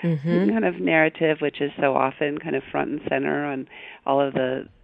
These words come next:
Speaker 2: P R spin from these
Speaker 1: Yep.
Speaker 2: corporations. And the reality is, you know, again and again, new, um, reports are coming out through U N agencies around the world really documenting that producing with fewer chemicals is really where the future lies,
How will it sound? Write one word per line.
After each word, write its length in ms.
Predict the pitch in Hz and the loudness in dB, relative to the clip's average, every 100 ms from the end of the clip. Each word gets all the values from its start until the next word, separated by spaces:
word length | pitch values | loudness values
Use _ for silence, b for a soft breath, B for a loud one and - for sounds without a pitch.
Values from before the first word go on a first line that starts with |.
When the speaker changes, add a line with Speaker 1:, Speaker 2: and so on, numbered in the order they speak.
| _ | _
Speaker 2:
P 160 | - 156 | 0 2
R 200 | 135 135 | 2 0
spin 420 | 123 - 135 143 | -4 -2 0 0
from 200 | 151 147 | -4 0
these 120 | 147 | 2
Speaker 1:
Yep. 180 | 147 175 | 4 4
Speaker 2:
corporations. 640 | 135 135 131 135 - 156 180 | 2 -2 -2 -4 -4 -4 0
And 160 | 160 156 | 0 0
the 80 | |
reality 540 | 151 160 165 175 170 151 | 2 4 6 4 4 2
is, 100 | 143 | 0
you 80 | 147 | -2
know, 140 | 147 | -2
again 320 | 143 135 147 147 | -2 -2 -2 0
and 120 | 147 | -2
again, 360 | - 170 147 | 0 0 0
new, 220 | 139 139 - B B B B - | 0 -2 -4 B B B B -8
um, 220 | 127 123 | -4 -2
reports 420 | 131 - 226 - | 2 6 6 6
are 60 | 202 | -2
coming 320 | 180 180 170 | 0 2 4
out 180 | 170 160 | 4 2
through 180 | - 131 | -4 -8
U 240 | 143 147 | -4 0
N 160 | 170 196 | 2 4
agencies 640 | 190 185 180 170 170 156 | 2 0 -4 -4 -2 -2
around 260 | 147 131 123 | -2 -2 -2
the 100 | 135 | 0
world 320 | 160 180 165 | 6 6 6
really 220 | 147 139 | 2 -2
documenting 800 | 135 139 135 - 143 135 131 131 B B B B - | 0 0 0 -4 -4 -2 -2 -6 B B B B -10
that 380 | 139 131 127 - _ _ - - _ | 0 4 4 2 _ _ -20 -20 _
producing 580 | 156 156 151 143 151 143 | -4 2 2 2 0 0
with 140 | 147 - | -2 -2
fewer 260 | 190 190 165 | 2 4 2
chemicals 680 | - 180 180 - 131 135 - - B B B - | 0 0 0 -2 -2 -2 -4 -14 B B B 2
is 220 | - 185 175 | 6 6 6
really 460 | 160 156 143 135 - - | 4 6 4 0 -4 -8
where 260 | 147 151 | 2 4
the 100 | 131 | 4
future 380 | 135 175 - 135 | 0 -2 0 0
lies, 380 | - 52 - | 0 -2 -4